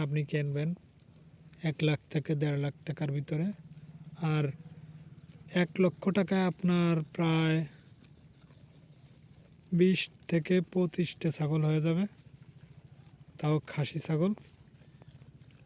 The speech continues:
আপনি টাকা, তা দেখা যাচ্ছে ছয় সাত মাস বা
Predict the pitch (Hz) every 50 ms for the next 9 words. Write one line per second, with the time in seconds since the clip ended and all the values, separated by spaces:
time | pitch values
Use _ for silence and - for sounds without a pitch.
0 | - - - 143 - - 156 160 190 220 - - - - - - - - - -
1 | - - - - - - - - - - - - - - - - - - - -
2 | - - - - - - - - - - - - - 185 170 151 175 175 180 160
3 | - - - - 180 175 180 165 175 160 - 170 165 165 170 151 - - - 180
4 | 175 165 - - - 160 160 151 - 165 160 - - 165 165 165 151 - - -
5 | - - - - - - - - - 165 156 156